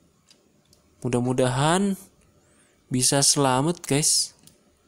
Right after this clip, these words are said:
Aduh, salah, salah gerobak. Ini harusnya tadi bertiga dengan yang tadi, coy.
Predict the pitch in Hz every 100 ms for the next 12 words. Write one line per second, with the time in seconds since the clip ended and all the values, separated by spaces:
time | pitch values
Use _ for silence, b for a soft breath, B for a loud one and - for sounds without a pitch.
0 | _ _ _ _ _ _ _ _ - 151
1 | 151 - - 98 104 113 - 113 110 113
2 | 113 107 120 - 123 120 135 123 135 127
3 | 127 - 131 127 147 160 170 156 147 143
4 | 147 147 151 156 170 180 160 123